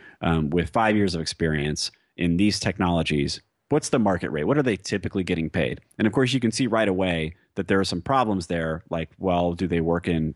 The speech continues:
Miami or do they work in San Francisco? And the market rate is gonna be different based on geography. So then you can start to narrow it down and say, "Well, I'm gonna work for a company that's on the West Coast, or I'm gonna work for a company that's in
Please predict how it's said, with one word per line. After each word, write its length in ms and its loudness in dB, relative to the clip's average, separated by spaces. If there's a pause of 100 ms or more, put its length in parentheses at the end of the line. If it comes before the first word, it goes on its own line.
(140)
Miami 640 2
or 80 0
do 100 2
they 120 4
work 260 2
in 120 2
San 200 -2
Francisco? 460 -4 (580)
And 140 2
the 60 2
market 400 2
rate 300 -2 (280)
is 160 -4
gonna 160 -2
be 120 -4
different 420 0
based 200 -2
on 120 0
geography. 640 -2 (240)
So 140 0
then 180 4
you 100 4
can 140 2
start 280 0
to 100 -2
narrow 300 4
it 80 -2
down 200 -2
and 80 -8
say, 120 -6
"Well, 460 2 (320)
I'm 200 2
gonna 180 2
work 180 -2
for 140 -4
a 40 -4
company 380 -4
that's 200 -6
on 80 -2
the 80 -2
West 260 -2
Coast, 240 -2
or 100 -2
I'm 160 2
gonna 160 2
work 180 2
for 160 0
a 40 -2
company 340 -2
that's 200 -4
in 280 0